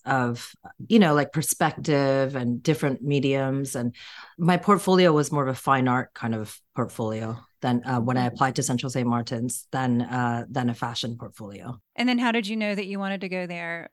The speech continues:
Speaker 1: It was the dream. When I was growing up, it was Alexander McQueen and John Galliano <laughs> in the magazines, and they all went to Saint Martin's, and I would read about those stories. I was the teenager kind of reading Vogue on my bed, dreaming about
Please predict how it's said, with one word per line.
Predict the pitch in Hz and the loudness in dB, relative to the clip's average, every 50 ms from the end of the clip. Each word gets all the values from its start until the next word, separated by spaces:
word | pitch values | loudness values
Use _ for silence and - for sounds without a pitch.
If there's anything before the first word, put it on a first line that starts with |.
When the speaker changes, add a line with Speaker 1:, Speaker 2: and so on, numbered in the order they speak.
| - | 2
Speaker 1:
It | - 214 | 6 8
was | 214 214 202 | 10 10 8
the | 180 196 | 8 4
dream. | 170 - 190 185 180 170 160 160 | 4 6 8 8 8 8 6 4
When | 165 170 | 4 6
I | 175 175 | 6 6
was | 170 170 170 - | 6 4 2 2
growing | 175 165 156 156 156 147 | 2 2 4 4 4 2
up, | 139 135 - | 2 2 2
it | 143 - 147 | -2 0 2
was | 143 139 135 135 139 160 - | 4 4 4 2 2 -2 2
Alexander | - 143 139 147 143 - 131 135 135 139 | 4 4 4 4 4 2 2 2 2 0
McQueen | 147 - - - 196 185 180 180 175 170 170 165 | -2 0 6 6 8 8 8 8 6 6 4 2
and | - 85 139 139 | 0 0 0 0
John | 131 147 135 135 135 | 2 2 2 2 2
Galliano | 131 135 131 139 147 147 156 151 151 147 147 143 143 139 143 147 147 - - - | 2 2 2 4 4 4 4 4 6 6 6 6 6 6 4 4 2 -2 -12 -20
<laughs> | - - | -10 -2
in | 160 156 151 | 0 2 2
the | 147 | 4
magazines, | 143 147 143 147 160 147 143 151 143 147 147 143 147 143 139 - | 4 4 4 4 4 4 4 4 2 4 4 2 2 2 0 -4
and | - 156 147 143 | -4 -2 -2 0
they | 131 147 143 147 | 4 4 6 6
all | 151 160 160 147 | 8 6 6 6
went | 151 147 143 143 | 4 4 2 2
to | 147 | -2
Saint | 143 - 147 131 | -2 -2 -2 0
Martin's, | 139 139 135 135 131 - 139 131 131 131 131 131 127 - - | 0 0 0 0 0 0 0 0 2 2 0 0 -2 -4 -4
and | - 127 120 120 123 - | -2 0 0 0 -2 -2
I | 143 139 | -4 -4
would | 131 139 135 135 | -2 -2 -2 0
read | 147 151 151 147 | 2 2 4 4
about | 147 120 143 135 131 - | 2 2 0 -2 -2 0
those | 147 135 131 127 | 0 0 0 0
stories. | - - 143 135 131 131 131 127 131 131 131 - - - _ - | -2 0 2 4 4 4 4 2 2 0 -2 -4 -8 -10 _ -2
I | - 156 151 | 0 2 4
was | 151 147 147 | 4 2 2
the | - 143 | 0 -4
teenager | - - - 156 151 143 139 - - 135 127 123 | -4 0 0 2 2 2 2 0 0 0 0 -2
kind | - - 135 131 | -2 -4 -2 -2
of | 123 123 - _ - - - - - - | -2 -4 -8 _ -20 -20 -20 -20 -14 -4
reading | 156 160 156 151 151 143 139 131 | 2 2 2 4 4 0 0 -2
Vogue | 127 151 143 139 139 139 131 - 131 - _ - | 0 2 4 4 4 4 2 0 -6 -8 _ -2
on | - 160 151 | 0 2 2
my | 147 147 143 | 4 4 2
bed, | 135 135 - 156 143 139 135 135 135 135 - - - - _ - | 0 0 0 0 2 4 4 4 2 0 -2 -8 -10 -12 _ -4
dreaming | - 151 151 147 147 143 143 | 2 2 4 4 4 2 -2
about | 143 127 - 139 135 127 120 | -2 0 0 0 0 0 -2